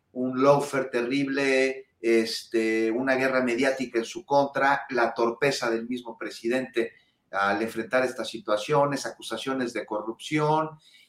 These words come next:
y luego, pues, la gota que derrama el vaso, ¿no? El sembrar el miedo a la <laughs> población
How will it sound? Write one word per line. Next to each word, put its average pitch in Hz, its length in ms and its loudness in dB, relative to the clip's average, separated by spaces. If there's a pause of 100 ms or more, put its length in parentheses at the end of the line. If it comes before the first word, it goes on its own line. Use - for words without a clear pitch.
(160)
y 175 760 0 (160)
luego, 170 600 10
pues, 131 280 -4
la 123 480 4
gota 170 340 4
que 147 80 2
derrama 156 340 4
el 135 120 2
vaso, 139 440 4
¿no? 151 320 0
El 120 100 -4
sembrar 127 360 -2
el 147 160 -2
miedo 143 460 2
a 107 180 -8
la 147 240 2
<laughs> - 20 -14
población 160 640 0